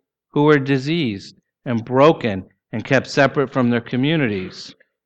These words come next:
The rest God intends for, uh, humanity ex-, expressed not in the rule of non-work, but in the spirit of doing and bringing good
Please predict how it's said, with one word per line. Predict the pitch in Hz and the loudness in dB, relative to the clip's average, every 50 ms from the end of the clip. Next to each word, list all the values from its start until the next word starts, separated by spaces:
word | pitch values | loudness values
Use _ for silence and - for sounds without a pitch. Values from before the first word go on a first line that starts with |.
| _ _ _ - - - _ - | _ _ _ -20 -20 -14 _ 4
The | 156 160 | 6 8
rest | 180 202 233 214 - - | 10 10 8 8 6 4
God | - 208 196 190 185 | 4 6 8 8 6
intends | 170 151 139 - 190 196 196 190 180 - - - - - _ _ _ _ | 6 2 2 4 4 6 6 6 4 2 -2 -10 -18 -20 _ _ _ _
for, | - 180 175 170 160 143 - - - - - | 4 8 8 8 8 6 4 -4 -14 -12 -2
uh, | - 156 156 151 147 | 4 6 6 6 6
humanity | 139 170 175 170 170 180 202 226 226 202 180 160 160 156 156 | 6 4 4 6 6 6 6 6 6 6 6 6 6 4 4
ex-, | 147 147 147 - - - _ _ | 2 0 -6 -12 -14 -18 _ _
expressed | 165 165 147 131 - - _ _ - - - - - - 214 233 226 175 147 - - | -4 -4 -4 -4 -8 -14 _ _ -16 -14 -14 -12 -4 2 4 6 6 6 6 4 2
not | 180 202 220 233 233 - 202 | 2 4 6 6 4 4 4
in | 196 190 | 4 4
the | 180 165 151 | 6 4 4
rule | 156 185 196 190 190 175 156 | 6 8 8 8 8 8 6
of | 143 127 123 135 | 4 4 2 2
non-work, | 135 139 147 160 156 151 139 135 139 156 139 101 87 - - - - _ _ _ _ _ _ _ _ _ _ _ _ _ _ _ _ _ _ _ _ _ - | 4 4 6 6 6 6 6 6 4 4 4 2 0 -6 -14 -20 -20 _ _ _ _ _ _ _ _ _ _ _ _ _ _ _ _ _ _ _ _ _ 0
but | 139 | 2
in | 135 139 | 4 4
the | 139 135 | 4 2
spirit | - - - - 180 180 180 170 151 | 0 -4 0 4 6 6 8 6 6
of | 139 131 120 117 - | 4 2 0 -2 -2
doing | - 190 190 185 165 143 127 123 120 123 120 - - _ _ _ _ _ - | 2 4 4 6 4 4 2 2 0 -2 -4 -6 -12 _ _ _ _ _ -2
and | 135 131 131 127 120 117 | 0 2 2 2 2 0
bringing | 123 131 151 170 175 160 147 139 131 120 110 104 104 | -2 0 2 2 4 4 4 4 4 2 0 -2 -2
good | - 139 151 143 120 104 95 90 - - - | 2 4 6 6 4 2 0 -4 -10 -14 -20